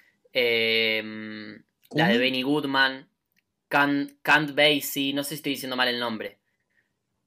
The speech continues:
Speaker 1: Eh, creo que, sí, es Count Ba-, Basie, no sé si estoy pronunciando bien el nombre, el apellido es Basie.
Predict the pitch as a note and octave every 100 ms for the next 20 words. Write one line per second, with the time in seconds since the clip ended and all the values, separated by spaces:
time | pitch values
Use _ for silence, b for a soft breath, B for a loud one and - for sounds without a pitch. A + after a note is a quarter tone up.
0 | _ _ - A2 G#2+ G#2 G2+ G#2 - -
1 | _ _ _ _ _ _ _ C#3 B2 B2+
2 | B2 - _ _ - - C#3+ - E3 F3
3 | F3+ - B2+ B2+ A2+ A2+ B2+ B2 A2 -
4 | A2 - B2+ C#3 D3 B2+ B2+ B2 B2+ B2
5 | A#2+ C3 D3+ C3 A#2 A#2 D#3 D3+ B2 G#2+
6 | - A2+